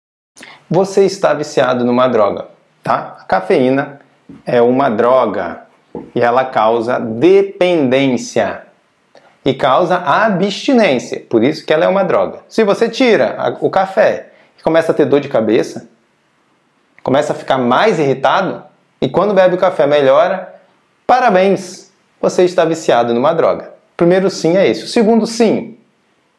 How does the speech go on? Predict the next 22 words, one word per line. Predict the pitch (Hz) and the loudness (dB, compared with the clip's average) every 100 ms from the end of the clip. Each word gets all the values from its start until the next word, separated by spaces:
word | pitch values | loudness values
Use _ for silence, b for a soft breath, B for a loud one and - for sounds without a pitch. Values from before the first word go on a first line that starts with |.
| - _ _ _ _ _ _ - - - - - - - - - _ _ - - _ - B B _ | -20 _ _ _ _ _ _ -18 -18 -18 -20 -20 -20 -20 -20 -20 _ _ -16 -16 _ -14 B B _
você | 135 156 175 - 175 | 0 0 0 0 0
precisa | 175 175 175 - 160 147 170 | 2 0 2 2 2 4 2
de | 139 139 | 2 2
ajuda. | 160 160 117 117 147 170 120 98 87 - _ b b b b b | 2 2 -2 0 2 2 0 -2 -4 -10 _ b b b b b
Nenhuma | - 151 190 220 214 | 0 2 4 2 2
droga, | 143 143 160 170 | 2 2 2 2
nenhum | 165 202 302 | 2 2 0
vício | 190 175 214 - 330 311 - _ _ | 0 0 0 -2 -2 -2 -10 _ _
faz | 220 170 | 0 2
bem, | 151 180 185 - _ _ _ _ _ _ - | 0 0 -4 -14 _ _ _ _ _ _ 0
nem | 175 220 | 2 2
pra | 220 208 | 2 2
mente, | 185 240 - | 2 0 0
nem | 320 214 180 | 0 2 2
pro | 180 | 2
organismo. | 185 190 233 202 113 101 | 0 2 2 2 0 -2
Então, | 107 147 180 | -2 -2 -2
sim, | 196 302 349 - - _ | -2 2 2 0 -12 _
você | 135 165 | -2 0
precisa | 160 - 240 277 | -2 -4 0 2
de | 180 | 2
ajuda. | 113 101 95 | 2 -2 -8